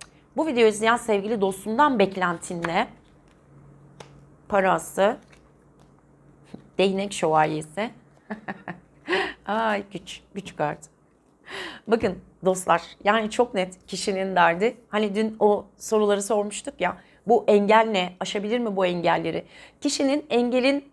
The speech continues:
ta kendisi, kendisi olduğunu kabul etme hali var. Ama size bunu ne kadar anlatabilir, sizinle bunu ne kadar paylaşabilir?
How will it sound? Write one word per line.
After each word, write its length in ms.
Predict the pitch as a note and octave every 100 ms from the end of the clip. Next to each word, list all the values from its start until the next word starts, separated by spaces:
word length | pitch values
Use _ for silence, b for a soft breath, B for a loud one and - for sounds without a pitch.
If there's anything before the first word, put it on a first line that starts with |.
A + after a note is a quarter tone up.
| _
ta 100 | D4
kendisi, 600 | D4 A3 G3+ G#3 G#3 C#4+
kendisi 560 | - A#3 A#3 A3+ - D#4
olduğunu 600 | A3+ G#3 F#3+ G3+ A3 C4
kabul 360 | - G#3+ A3 F#3
etme 240 | E3+ E3
hali 300 | E3 D#3 D#3
var. 280 | D3+ - - _
Ama 320 | B3+ A#3 G3 G3+ B B B
size 260 | - A3+ C4
bunu 160 | C4+
ne 100 | C#4+
kadar 260 | D4 B3+ A#3
anlatabilir, 580 | - A3+ A3+ A#3+ G#3+ G#3+
sizinle 420 | A3 G#3 A#3 C4
bunu 140 | B3+
ne 80 | B3+
kadar 280 | C4 B3+ A3+
paylaşabilir? 680 | A#3 A3+ A#3 A#3+ A3+ G#3